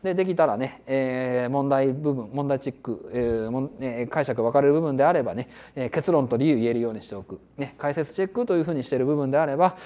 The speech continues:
まあ、ここはね、えー、条文見て、えー、出てくるようにすると。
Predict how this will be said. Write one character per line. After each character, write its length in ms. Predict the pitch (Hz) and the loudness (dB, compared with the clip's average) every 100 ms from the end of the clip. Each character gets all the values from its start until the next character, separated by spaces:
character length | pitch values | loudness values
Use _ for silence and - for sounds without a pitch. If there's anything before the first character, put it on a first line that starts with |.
| - - | -12 -4
ま 100 | 156 | -2
あ、 60 | |
こ 160 | 127 131 | 2 4
こ 100 | 160 | 4
は 100 | 113 | 4
ね、 200 | 120 110 | 0 -4
え 320 | 120 120 120 117 | -6 -4 -4 2
ー、 20 | |
条 160 | 135 | 4
文 160 | 135 131 | 4 2
見 100 | 147 | 2
て、 240 | 113 - - | 0 -2 -4
え 160 | 120 117 | -2 0
ー、 20 | |
出 80 | 143 | 0
て 100 | 110 | 0
く 120 | 113 | -4
る 80 | 107 | -4
よ 80 | |
う 40 | 110 | -4
に 80 | 92 | -6
す 120 | 110 | -10
る 80 | 110 | -10
と。 160 | - | -14